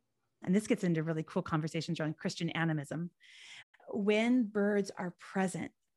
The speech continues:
the likelihood of a healthy landscape is there too.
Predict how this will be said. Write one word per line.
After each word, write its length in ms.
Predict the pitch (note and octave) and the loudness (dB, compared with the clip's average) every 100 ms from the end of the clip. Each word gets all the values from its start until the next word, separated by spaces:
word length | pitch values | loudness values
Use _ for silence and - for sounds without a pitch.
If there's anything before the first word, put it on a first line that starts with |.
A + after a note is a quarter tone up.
| _ _ _ _ _ | _ _ _ _ _
the 100 | - | -4
likelihood 480 | F3 E3+ E3+ F3+ F3+ | -2 -2 -4 -4 -4
of 80 | F3 | -6
a 60 | D#3+ | -8
healthy 420 | - F#3 F3 D#3+ | -8 -8 -6 -6
landscape 460 | E3 D#3 - - - | -6 -10 -12 -16 -14
is 140 | D#3 | -14
there 160 | - E3+ | -14 -14
too. 260 | - - | -14 -14